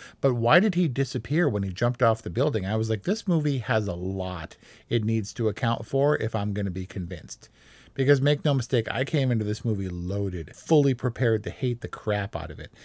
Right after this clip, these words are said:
And so I was like, "Uh-oh, there's another thing. Oh, that doesn't make sense. They're better, they better explain this or I'm gonna be pissed." So you remember in our discussion of They Cloned Tyrone, available now at or whatever movies dot com, I, I accused the movie, or I was worried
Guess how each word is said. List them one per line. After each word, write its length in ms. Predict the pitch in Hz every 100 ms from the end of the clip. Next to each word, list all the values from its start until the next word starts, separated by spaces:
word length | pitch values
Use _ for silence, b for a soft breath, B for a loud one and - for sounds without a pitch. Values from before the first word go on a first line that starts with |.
| B B
And 120 | 113
so 140 | 110 104
I 160 | 98
was 160 | 98 101
like, 180 | 104 101
"Uh-oh, 460 | 143 156 117 107 101
there's 320 | 92 98 107
another 320 | 123 151 190
thing. 360 | 170 151 139 139
Oh, 180 | - 107
that 220 | 101 104
doesn't 260 | 113 113 135
make 220 | 131 127
sense. 420 | - 180 143 147
They're 220 | - 98 87
better, 340 | 101 110 117
they 140 | 104
better 280 | 98 117 139
explain 500 | 143 - - 165 175
this 220 | 135 123
or 80 | -
I'm 120 | 98
gonna 140 | 98 101
be 120 | 107
pissed." 520 | 104 113 - - - B B B B B -
So 280 | - 139 -
you 100 | 156
remember 480 | 185 233 220 190 -
in 160 | 143 131
our 220 | 123 117
discussion 560 | 110 113 123 117 120
of 180 | 107 92
They 160 | 104 101
Cloned 380 | - 107 98 90
Tyrone, 420 | 104 95 98 85
available 400 | 82 85 85 87
now 140 | 85
at 80 | 85
or 120 | 90
whatever 380 | 85 87 92 90
movies 280 | 90 87 87
dot 180 | 82 -
com, 300 | - 123 107 B B B
I, 140 | - 127 -
I 80 |
accused 500 | 135 123 - 156 156
the 60 | 139
movie, 240 | 135 131
or 180 | 123 117
I 60 | 107
was 180 | 104 104
worried 460 | 101 117 160 208